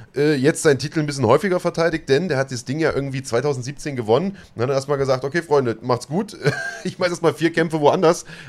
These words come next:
Äh, das wollen wir natürlich nicht sehen, sondern wir wollen den natürlich seinen Gürtel auch verteidigen sehen in einer Gewichtsklasse, die, äh,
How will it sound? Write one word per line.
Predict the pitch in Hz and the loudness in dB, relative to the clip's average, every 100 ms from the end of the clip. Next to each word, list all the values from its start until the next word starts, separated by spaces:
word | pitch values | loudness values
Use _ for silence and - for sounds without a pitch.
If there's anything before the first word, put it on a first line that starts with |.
| - | -4
Äh, | 127 120 | -2 0
das | 123 120 | -2 2
wollen | 147 | 4
wir | 139 | 4
natürlich | 127 135 | -2 -6
nicht | 131 | -6
sehen, | 151 147 | -6 -4
sondern | 123 120 | -2 -2
wir | 107 | 0
wollen | 101 | 0
den | 117 | 0
natürlich | 110 107 104 | -2 -4 -6
seinen | 104 | -4
Gürtel | 101 113 87 | -4 -4 -4
auch | |
verteidigen | 101 90 92 113 | -4 -4 -4 -4
sehen | 104 113 107 - - | -4 -4 -6 -18 -18
in | - 156 | -8 2
einer | 180 175 170 - - | 6 6 2 -12 -8
Gewichtsklasse, | 120 156 - - 156 160 | -8 -8 -10 -2 -2 -2
die, | 135 110 143 175 170 _ - - _ 120 | -10 -8 -8 -6 -8 _ -20 -20 _ 0
äh, | 131 | 2